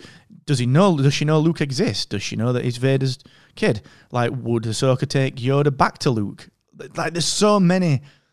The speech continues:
when you really dig into it, there's stuff that can't be done in a buddy cop episode or within two or three episodes.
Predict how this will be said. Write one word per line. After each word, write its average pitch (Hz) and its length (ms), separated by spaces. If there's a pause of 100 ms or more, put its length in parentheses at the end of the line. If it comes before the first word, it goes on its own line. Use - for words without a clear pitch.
(400)
when 170 160
you 170 100
really 165 300
dig 139 180
into 147 340
it, 98 180
there's 131 140
stuff - 380
that 127 160
can't 139 260
be 131 80
done 131 140
in 117 80
a 101 60
buddy 110 260
cop - 220
episode 101 420
or 98 120
within 104 280
two 110 220
or 95 40
three 98 220
episodes. 92 480